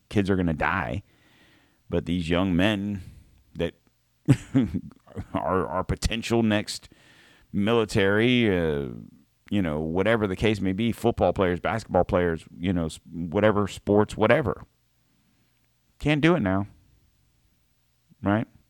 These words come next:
Can't join the military. Can't. We, we're weakening a nation by giving out these shots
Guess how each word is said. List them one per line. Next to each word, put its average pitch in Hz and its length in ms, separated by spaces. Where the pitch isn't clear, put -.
Can't - 540
join 107 240
the 123 40
military. 117 420
Can't. - 300
We, 110 140
we're 90 320
weakening 123 720
a 92 40
nation 92 560
by 80 480
giving 98 320
out 90 200
these 85 180
shots - 600